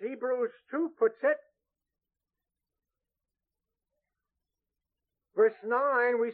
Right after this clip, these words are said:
see Jesus, who was made a little lower than the angels for the suffering of death,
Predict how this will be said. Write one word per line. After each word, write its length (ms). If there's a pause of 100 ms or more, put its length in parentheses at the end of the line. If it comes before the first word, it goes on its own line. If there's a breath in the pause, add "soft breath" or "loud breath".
see 160
Jesus, 640
who 180
was 140
made 240
a 100
little 300
lower 280
than 140
the 160
angels 560 (480)
for 120
the 200
suffering 380
of 160
death, 240